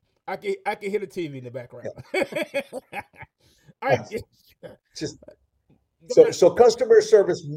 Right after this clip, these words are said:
Speaker 3: may be around, but boy, it certainly has changed. 'Cause, I mean, I remember when you used to call the bank
Speaker 1: Yep.
Speaker 3: or whatever, not only,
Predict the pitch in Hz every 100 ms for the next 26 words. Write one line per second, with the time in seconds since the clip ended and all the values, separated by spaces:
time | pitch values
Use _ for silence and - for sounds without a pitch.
0 | 147 170 190 180 165 151 156 143 120 127
1 | 98 135 160 160 143 180 175 - - 180
2 | 143 139 131 131 127 - 143 143 131 -
3 | _ _ 147 156 160 156 147 208 160 143
4 | 135 139 135 143 131 143 151 - 147 -
5 | 147 139 131 - _ _ 107 127 117 123
6 | 127 _ _ _ - 127 131 127 127 127
7 | 139 143 139 - 101 110 135 175 202 190
8 | 175 160 -